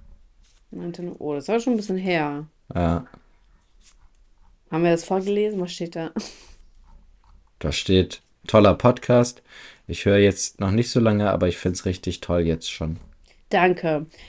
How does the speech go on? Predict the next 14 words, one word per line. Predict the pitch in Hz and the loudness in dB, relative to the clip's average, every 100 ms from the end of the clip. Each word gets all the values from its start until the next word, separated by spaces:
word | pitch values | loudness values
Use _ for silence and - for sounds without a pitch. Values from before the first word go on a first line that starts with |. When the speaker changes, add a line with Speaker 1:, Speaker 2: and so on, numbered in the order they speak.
| - | 6
Speaker 1:
Ah, | 247 262 | 10 10
ich | |
wollte | 254 240 | 10 6
noch | 233 | 6
was | 226 | 4
erzählen. | 208 - 240 208 180 175 | 0 4 8 8 6 0
Und | 190 175 | -4 -2
zwar | - 214 214 208 | 4 6 6 4
habe | 202 | 0
ich | 202 | 0
letztens | 226 220 | -2 -2
eine | 208 196 | 0 0
Zuhörerin | 190 - 240 208 170 160 156 | -2 -2 2 4 4 4 0
getroffen. | 156 - 151 156 151 156 | -2 -2 -2 -2 -4 -6